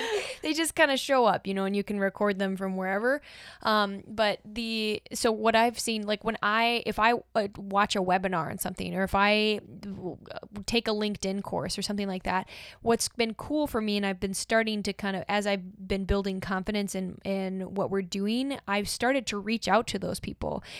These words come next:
And, uh, we're gonna be interviewing some of them in the future, which I'm so excited about, because I just reached out to them, filled out their contact form on their site,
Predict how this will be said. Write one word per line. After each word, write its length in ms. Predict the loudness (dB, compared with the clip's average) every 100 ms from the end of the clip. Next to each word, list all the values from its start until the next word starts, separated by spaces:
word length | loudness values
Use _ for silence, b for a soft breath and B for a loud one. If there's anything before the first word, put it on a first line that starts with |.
| B 2
And, 440 | 6 6 4 2
uh, 460 | 2 2 2 0 0
we're 160 | 0
gonna 300 | 2 2 2
be 180 | 2 0
interviewing 360 | 0 0 0 -2
some 180 | -2 0
of 60 |
them 200 | 0 0
in 120 | -2
the 60 | -4
future, 280 | -4 -2 -2
which 180 | -4 -4
I'm 100 | -4
so 560 | -4 -4 4 6 8 6
excited 500 | 2 0 0 0 0
about, 280 | 0 -2 -2
because 300 | -4 -2 0
I 100 | 0
just 240 | 0 -4 B B 0
reached 280 | 0 6
out 160 | 6 6
to 80 | 4
them, 220 | 0 2
filled 200 | 0 2
out 100 | 2
their 100 | 0 0
contact 340 | -2 0 -4
form 220 | -4 -4 -4
on 80 |
their 100 | -4
site, 420 | -2 0 0 -2